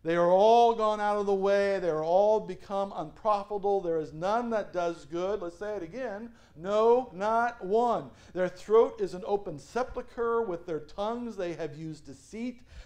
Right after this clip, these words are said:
The poison of asps is under their lips, whose mouth is full of cursing and bitterness." And by the way, what does Jesus remind us? Where does all that garbage coming out of our mouth come from?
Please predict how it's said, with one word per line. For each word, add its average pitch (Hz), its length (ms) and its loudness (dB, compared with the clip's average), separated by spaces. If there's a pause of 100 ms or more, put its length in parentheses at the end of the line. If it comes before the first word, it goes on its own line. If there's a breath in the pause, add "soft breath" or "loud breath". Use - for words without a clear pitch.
The 165 100 0
poison 208 500 0
of 156 220 -6
asps 208 560 -6
is 165 240 -8
under 208 260 -6
their 170 240 -2
lips, 196 560 -4
whose 143 220 -12
mouth 208 480 -4
is - 140 -14
full 202 480 0 (160 loud breath)
of 143 260 -6
cursing 226 680 -8
and 185 300 -10
bitterness." 160 600 -8 (220 loud breath)
And 165 140 -12
by 185 180 2
the 196 100 -2
way, 180 180 2
what 180 140 -2
does 170 180 -8
Jesus 185 320 -14
remind 180 420 -8
us? 202 240 -8 (200 soft breath)
Where 208 320 -2
does 208 200 -4
all 208 320 -2
that 160 320 -4
garbage 185 440 -2
coming 190 240 -10
out 165 400 -6
of 170 240 -4
our 160 100 -8
mouth 170 260 -8
come 170 180 -10
from? 123 280 -12